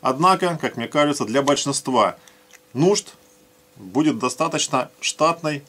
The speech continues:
треноги, которая входит в комплект. Поворотное крепление позволяет размещать микрофон как по вертикали, так и по горизонтали. U S B кабель несъёмный.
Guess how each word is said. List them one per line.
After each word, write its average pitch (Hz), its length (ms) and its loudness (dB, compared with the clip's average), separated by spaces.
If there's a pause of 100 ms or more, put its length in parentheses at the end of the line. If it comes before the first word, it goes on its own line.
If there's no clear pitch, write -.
треноги, 120 520 -2
которая 107 420 -4
входит 120 360 -6 (280)
в - 100 -20
комплект. 101 600 -2 (800)
Поворотное 123 580 0
крепление 160 640 -2 (300)
позволяет 120 640 0
размещать 104 560 -4
микрофон 104 580 -6 (560)
как 120 240 0
по 120 60 -8
вертикали, 143 800 -2
так 117 240 -4
и - 20 -12
по 107 160 -8
горизонтали. 101 760 -6 (1000)
U 127 220 0
S 127 100 -4
B 131 280 -2
кабель 170 420 0
несъёмный. 123 1040 -2